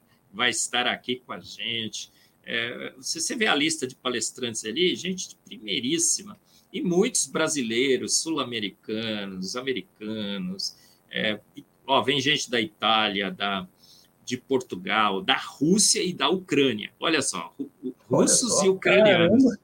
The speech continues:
Speaker 3: É, que
Speaker 1: Ó,
Speaker 3: coisa.
Speaker 1: meu bisavô era ucraniano, né? E minha bisavó
Speaker 3: Aham.
Speaker 1: russa.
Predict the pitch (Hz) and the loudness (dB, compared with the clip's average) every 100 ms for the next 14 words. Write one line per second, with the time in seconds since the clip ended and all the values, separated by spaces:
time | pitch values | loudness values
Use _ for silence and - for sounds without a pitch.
0 | _ - 226 - - 202 202 151 - 170 | _ -18 -18 -16 -6 -2 -2 -4 -2 2
1 | 160 180 202 185 - - - - - - | 6 6 6 4 -2 -16 -10 -6 -6 -6
2 | - _ - - - - 143 196 240 220 | -20 _ -20 -20 -20 -6 4 4 4 8
3 | 220 131 147 196 208 208 190 180 - 185 | 8 8 8 8 10 8 6 4 2 2
4 | 220 175 117 104 107 117 131 120 120 123 | 4 2 2 -2 -4 -4 -2 -2 -2 -4
5 | 120 120 139 131 120 135 131 131 127 - | -4 -2 2 2 2 0 0 0 2 0
6 | 107 104 | -2 -10